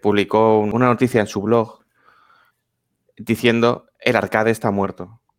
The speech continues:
Ellos se dedicaban a hacer arcades, como os comentaba, y vieron que no tenían una viabilidad para seguir como estudio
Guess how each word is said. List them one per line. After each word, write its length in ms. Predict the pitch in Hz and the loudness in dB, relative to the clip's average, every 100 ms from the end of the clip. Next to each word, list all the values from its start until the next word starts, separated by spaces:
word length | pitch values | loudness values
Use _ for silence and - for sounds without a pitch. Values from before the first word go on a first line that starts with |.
| _ - | _ -2
Ellos 220 | 127 120 | 0 2
se 100 | 131 | 2
dedicaban 380 | 120 123 120 117 | 2 2 -2 -2
a 20 | |
hacer 140 | 117 | -2
arcades, 560 | 113 113 131 135 143 147 | -4 0 0 2 0 -4
como 160 | 127 | -10
os 60 | 123 | -10
comentaba, 680 | 127 120 123 139 143 151 _ _ _ _ | -10 -8 -4 -2 -4 -6 _ _ _ _
y 280 | 123 113 _ _ | -8 -8 _ _
vieron 320 | 107 120 131 | 0 0 0
que 220 | 131 131 110 | 0 0 0
no 360 | 104 110 120 | -2 -4 -2
tenían 680 | 127 120 123 123 110 101 110 _ _ _ _ _ _ | -2 -2 0 0 -2 -6 -16 _ _ _ _ _ _
una 240 | 117 120 120 | -2 0 2
viabilidad 680 | 120 113 113 113 113 117 | 4 4 2 2 2 0
para 220 | 120 110 104 | 0 -2 -2
seguir 320 | - 104 110 | -6 -8 -8
como 200 | 120 113 | -8 -8
estudio 640 | - - 131 135 151 160 | -8 -10 -8 -6 -10 -12